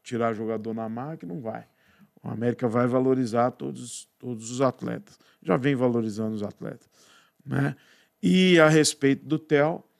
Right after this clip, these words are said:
dentro da nossa avaliação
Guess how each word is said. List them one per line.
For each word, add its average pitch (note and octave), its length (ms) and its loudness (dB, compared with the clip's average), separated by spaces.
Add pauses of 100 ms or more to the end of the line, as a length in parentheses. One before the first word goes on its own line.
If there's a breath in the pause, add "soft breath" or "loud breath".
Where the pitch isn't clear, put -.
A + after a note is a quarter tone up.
(680)
dentro C3 480 -2
da A2+ 140 -2
nossa G#2 320 -4
avaliação G#2+ 800 -6